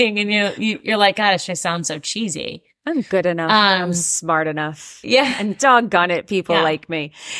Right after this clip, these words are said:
Speaker 2: Yeah. I, but, but
Speaker 1: <laughs> Yeah.
Speaker 2: I, I do, I do think that they, they do set the tone for your day. They do set a tone, um, for,
Speaker 1: Mm-hmm.
Speaker 2: to, to, to be on the higher side of things than on the lower side, and gratitude.
Speaker 1: Yeah. I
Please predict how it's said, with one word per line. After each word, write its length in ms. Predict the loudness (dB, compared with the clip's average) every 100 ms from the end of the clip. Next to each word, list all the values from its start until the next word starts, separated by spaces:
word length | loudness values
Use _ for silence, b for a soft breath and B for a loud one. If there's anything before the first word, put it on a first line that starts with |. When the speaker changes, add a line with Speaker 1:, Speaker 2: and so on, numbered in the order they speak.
| B
Speaker 2:
Yeah. 320 | 2 2 0 -6 2
I, 200 | 4 4
but, 80 | 4
but 160 | 2
Speaker 1:
<laughs> 0 |
Yeah. 240 | 4 4 4
Speaker 2:
I, 140 | 4 2
I 40 |
do, 240 | 2 2 2
I 160 | 2 0
do 180 | 0 0
think 220 | 0 2
that 160 | 2 4
they, 160 | 2
they 200 | 4 2
do 120 | 4 2
set 220 | 2 2
the 80 | 0
tone 560 | 2 2 2 -2 -6 -6
for 140 | -2
your 240 | 0 2
day. 420 | 2 2 2 -2 0
They 120 | 0
do 200 | 2 2
set 240 | 4 6 6
a 80 |
tone, 680 | 4 4 4 4 2 0 -4 b b b b 0
um, 540 | 4 4 4 0 -2
for, 600 | -6 2 4 6 6 6
Speaker 1:
Mm-hmm. 60 | 4
Speaker 2:
to, 140 | 0 0 0 -2
to, 60 | -4 0
to 120 | 2
be 220 | 4 4 4
on 160 | 4
the 60 | 2
higher 320 | 2 2 2
side 260 | 4 4 4
of 120 | 2
things 340 | 0 0 0
than 140 | 2 2
on 100 | 2
the 100 | 4
lower 280 | 4 4
side, 380 | 4 4 4 2 0 -2
and 120 | 0
gratitude. 720 | 2 4 2 2 2 2 -2 -10 _ _ _
Speaker 1:
Yeah. 280 | -6 -6 -6 -12 B B B B
I 560 | 4 6 4 2 0